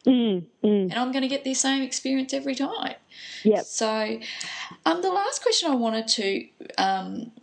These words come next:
Speaker 2: sort of end on is y-,
Speaker 1: Mm.
Speaker 2: you do say in your little video, which I keep referring to 'cause I just love it,
Speaker 1: <laughs>
Speaker 2: um, you know, it, it's a da-, it, you know, it is a daunting time and a confusing time for small businesses. And,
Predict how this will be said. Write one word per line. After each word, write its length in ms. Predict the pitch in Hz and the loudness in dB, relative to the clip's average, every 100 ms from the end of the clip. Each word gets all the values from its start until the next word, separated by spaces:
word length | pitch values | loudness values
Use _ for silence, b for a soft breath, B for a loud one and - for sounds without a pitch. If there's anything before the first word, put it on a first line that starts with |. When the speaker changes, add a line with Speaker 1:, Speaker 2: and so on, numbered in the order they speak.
| - _ - | -8 _ -2
Speaker 2:
sort 200 | - 196 | 0 0
of 80 | - | -2
end 320 | 202 226 240 | 0 2 2
on 300 | 233 180 180 | 2 0 -2
is 380 | 190 214 226 - - | -2 -2 -4 -6 0
y-, 120 | 240 | 2
Speaker 1:
Mm. 120 | 226 196 | 2 0
Speaker 2:
you 120 | 262 | -2
do 200 | 285 320 | 0 0
say 320 | 359 381 302 233 196 | 0 0 0 0 -2
in 100 | 190 | -4
your 520 | 190 180 180 175 180 | -2 0 0 -2 -4
little 180 | 202 190 | -6 -4
video, 340 | 180 175 202 | -2 0 0
which 140 | 233 - | -2 -6
I 40 | - | -8
keep 220 | - 180 | -10 -10
referring 300 | - 180 180 | -8 -6 -6
to 120 | 170 | -8
'cause 140 | 180 180 | -12 -12
I 100 | 175 | -12
just 260 | - 180 | -10 -8
love 220 | - - - | -6 -6 -4
it, 160 | 269 - - | -6 -6 -12
Speaker 1:
<laughs> 140 | - | -4
Speaker 2:
um, 440 | - 415 415 - - - - - - | 2 4 4 0 -4 -10 -10 -10 -4
you 160 | 226 220 | 0 2
know, 160 | 190 190 - | 0 -2 -2
it, 260 | 262 - - | -4 -4 -2
it's 240 | 254 254 | -2 0
a 60 | 277 | -2
da-, 320 | - 247 247 - | 0 0 0 -2
it, 340 | 240 - - | -2 -2 -8
you 180 | - 233 | -4 -2
know, 100 | 214 | 0
it 80 | 202 | 0
is 140 | 269 | -2
a 40 | 311 | -2
daunting 440 | 226 202 196 190 | -2 -4 -4 -6
time 320 | 185 185 175 | -6 -4 -2
and 80 | 180 | -4
a 40 | 95 | -6
confusing 480 | 95 - 90 85 90 | -10 -6 -6 -6 -8
time 220 | 185 170 | -6 -8
for 100 | - | -4
small 260 | - 175 175 | -4 -4 -4
businesses. 720 | 175 170 180 170 180 160 175 | -4 -4 -4 -4 -4 -4 -4
And, 220 | 185 - | -4 -6